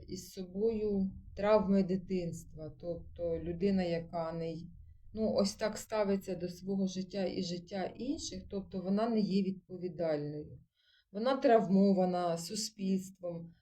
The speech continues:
травмована ще з дитинства, як я розповідала, що ці всі травми родом з дитинства. Тобто людина, яка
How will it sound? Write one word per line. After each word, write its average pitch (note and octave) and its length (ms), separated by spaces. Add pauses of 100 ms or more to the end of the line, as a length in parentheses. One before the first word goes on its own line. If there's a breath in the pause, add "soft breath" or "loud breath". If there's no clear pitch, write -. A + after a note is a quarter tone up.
травмована A3+ 680
ще A3 260
з G#3 60
дитинства, F#3 680
як E3+ 200
я F3 80
розповідала, E3+ 800
що E3+ 180
ці - 260
всі - 260
травми F#3+ 600 (220)
родом F#3+ 420
з E3 80
дитинства. D#3 880
Тобто D3+ 520 (540 soft breath)
людина, F3 360
яка D#3+ 600